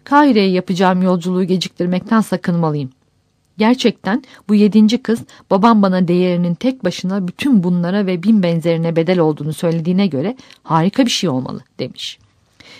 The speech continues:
Ve böylece yola çıkmayı kararlaştırarak o anda yeraltı dehlizinden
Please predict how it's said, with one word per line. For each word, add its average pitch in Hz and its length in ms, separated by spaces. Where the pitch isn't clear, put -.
Ve 269 140
böylece 262 440
yola 233 280
çıkmayı 160 380
kararlaştırarak 170 1040
o 285 80
anda 226 300
yeraltı 180 520
dehlizinden 147 680